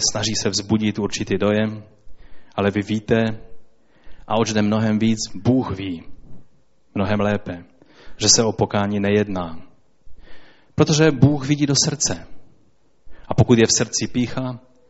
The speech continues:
nemůže se jednat o pokání. Takové srdce se neodvrátilo od svého hříchu, ale hledá stále nové a nové přikrytí a vysvětlení a,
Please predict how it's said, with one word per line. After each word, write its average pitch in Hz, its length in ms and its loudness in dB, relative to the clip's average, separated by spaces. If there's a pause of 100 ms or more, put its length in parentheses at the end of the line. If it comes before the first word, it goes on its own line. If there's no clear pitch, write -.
(360)
nemůže 107 260 0
se 98 180 0
jednat 95 320 -4
o 95 60 -6
pokání. 85 520 -8 (2250)
Takové 120 340 2
srdce 117 240 0
se 123 140 2
neodvrátilo 110 680 2
od 95 120 -2
svého 98 260 -2
hříchu, 110 580 -4 (360)
ale 107 120 0
hledá 117 340 6 (120)
stále 113 220 6
nové 117 300 2
a 113 80 0
nové 110 380 4
přikrytí 127 720 2
a 87 180 -4 (120)
vysvětlení 127 840 4
a, 92 80 -6